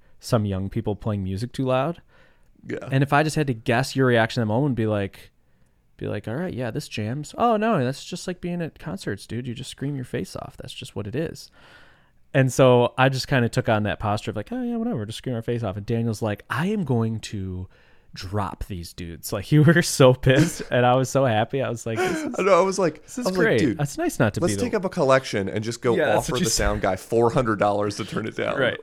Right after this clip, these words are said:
Speaker 2: Like, <laughs>
Speaker 1: I know. Yeah, it's so
Speaker 2: uh,
Speaker 1: tricky.
Speaker 2: yeah, it was wild.
Speaker 1: Um,
Speaker 2: So then we went upstairs, and there was another stage that was equally loud.
Speaker 1: Yeah.
Speaker 2: So, but if you just keep going
Speaker 1: You just keep
Speaker 2: up,
Speaker 1: going
Speaker 2: eventually you
Speaker 1: upstairs,
Speaker 2: get to a
Speaker 1: yeah.
Speaker 2: roof.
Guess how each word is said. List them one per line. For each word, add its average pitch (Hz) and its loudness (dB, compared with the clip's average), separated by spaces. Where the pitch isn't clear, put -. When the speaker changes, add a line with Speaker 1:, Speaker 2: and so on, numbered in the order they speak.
Speaker 2:
Like, - 0
<laughs> - -16
Speaker 1:
I 101 -4
know. 95 -4
Yeah, 143 4
it's 135 4
so 139 4
Speaker 2:
uh, - -2
Speaker 1:
tricky. 135 2
Speaker 2:
yeah, 107 4
it 120 2
was 139 0
wild. 104 -2
Speaker 1:
Um, 104 -6
Speaker 2:
So - -4
then 175 4
we 175 4
went 165 6
upstairs, 127 2
and 120 -6
there 120 2
was 113 -2
another 117 2
stage 87 -6
that 120 2
was 107 -2
equally 113 -2
loud. 95 -6
Speaker 1:
Yeah. - -6
Speaker 2:
So, - -14
but 131 6
if 135 2
you 139 -4
just 120 -6
keep - -6
going 135 2
Speaker 1:
You - 0
just 120 2
keep 135 4
Speaker 2:
up, - 0
Speaker 1:
going 107 0
Speaker 2:
eventually 107 -2
you 113 -6
Speaker 1:
upstairs, 113 0
Speaker 2:
get - -8
to 113 2
a - 0
Speaker 1:
yeah. 98 -2
Speaker 2:
roof. - -6